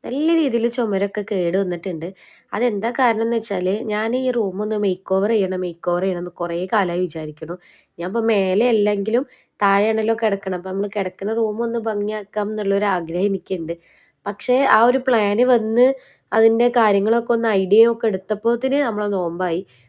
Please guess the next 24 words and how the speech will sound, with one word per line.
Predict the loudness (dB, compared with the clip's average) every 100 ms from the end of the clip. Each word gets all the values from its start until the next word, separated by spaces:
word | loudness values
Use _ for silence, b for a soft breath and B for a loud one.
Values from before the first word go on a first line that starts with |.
| _
അപ്പൊ | -6 -2
ഇനി | -2 0 0
അതിൻ്റെ | 2 2 2
ഉള്ളൊന്ന് | 2 2 0
പെയിന്റ് | 0 2 2 2
ചെയ്യണമെങ്കിലും | 2 2 0 -2 -2 -2
ഒന്ന് | -2 -4
ചേഞ്ച് | -2 0 0 -2
ആക്കണമെങ്കിലും | -4 -4 -6 -4 -6
ഒക്കെ | -6
അത് | -8 -4
കംപ്ലീറ്റ് | -4 -4 -4 -4 -4
മാറ്റണം. | -4 -2 -2 -4 -8 -8 -10 B B B
കാരണം | -4 -2 -2
കുറേ | 0 2 4 4 4
പണി | 4 4
അതിൻ്റെ | 2 2
ഉള്ളിലുണ്ട്. | 2 0 0 -4 -6 b b b
അപ്പൊ | -8 -4
ഇൻഷാ | -4 0 2
അല്ലാ | 4 4
ഇനി | 2 2
നോമ്പ് | 2 0 0 0
കഴിഞ്ഞിട്ട് | 2 0 -4 -4